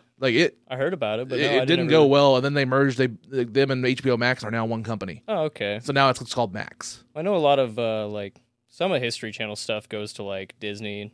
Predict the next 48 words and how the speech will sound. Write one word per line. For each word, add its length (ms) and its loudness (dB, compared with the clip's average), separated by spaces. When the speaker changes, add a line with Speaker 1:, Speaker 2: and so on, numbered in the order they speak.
Speaker 1:
Yeah. 160 8
Speaker 2:
I 20 -2
know 160 -4
the 60 -6
rest 200 -4
goes 160 -6
to 60 -20
Paramount. 480 -8
Okay. 320 -10
Speaker 1:
Yeah, 160 6
uh, 180 4
well, 140 6
like, 180 4
uh, 300 2
so 320 4
anything 360 2
that 100 4
was 240 4
on 200 2
Discovery, 720 2
T 260 2
L 160 4
C, 440 0
Food 280 4
Network, 500 -2
all 120 2
that 140 0
stuff, 300 -2
they 60 -10
Speaker 2:
Mm-hmm. 60 0
Speaker 1:
put 120 4
'em 60 2
in 80 4
the 80 4
Discovery 480 2
Plus, 280 2
and 60 0
they 40 -2
tried 120 0
to 60 0
launch 400 -4
their 160 -2
own 220 0
fucking 320 -6
streaming 260 -6
service 240 -8
last 260 -6
year. 240 -8